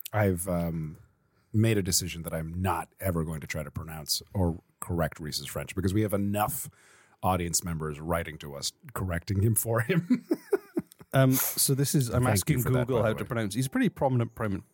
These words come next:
Speaker 2: Jean Chrétien. Jean Chrétien,
Speaker 1: All right.
Speaker 2: uh, according to Google, might be wrong, who knows. So he was a very popular Liberal Party leader who was unchallenged for three consecutive federal elections from nineteen ninety-three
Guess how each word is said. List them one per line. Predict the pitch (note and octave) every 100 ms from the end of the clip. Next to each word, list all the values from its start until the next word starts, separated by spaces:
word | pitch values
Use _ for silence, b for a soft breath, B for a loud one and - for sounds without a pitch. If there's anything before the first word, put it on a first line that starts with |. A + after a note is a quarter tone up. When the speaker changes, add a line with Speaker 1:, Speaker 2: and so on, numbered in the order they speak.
| _ _
Speaker 2:
Jean | - C#3+ D#3 D3+
Chrétien. | D#3+ C#3+ C3 A2 D#2+ F2 - _ _ _ _ _ - B B -
Jean | C3 E3+ E3
Chrétien, | D3+ C3 A2 E2+ F#2 A2+ -
Speaker 1:
All | D#2
right. | C#2 F2+ _ -
Speaker 2:
uh, | G2 F#2
according | G#2+ A#2+ G#2
to | G2
Google, | F#2 F2+ F2 G2
might | G#2+ -
be | G#2
wrong, | E2+ E2+ F2+ -
who |
knows. | F#2 E2+ - - B B B
So | C3+
he | B2 F3+
was | E3 C3+ A#2+ - -
a | C3+
very | A#2 G#2+ C3+ D3+ C#3+
popular | - C3 - A#2+ G#2+
Liberal | G2 G#2 A#2 G2
Party | - G2+ G2 G2
leader | F2+ F2 F#2 F2 - B B
who | A2+
was | A2+ A2+
unchallenged | C3+ C3 C3 - C3 A#2 G#2 F#2+ F#2+ -
for | -
three | - - C3 A#2+
consecutive | A2+ B2+ G#2 G2+ F#2 A2 F2+
federal | - G2+ F#2+ F#2+ F#2
elections | F2 - - F#2 F2 F#2 - B B B
from | - G2 G#2+
nineteen | C3 B2+ B2+
ninety-three | A2+ G#2 F2+ - G2 F2+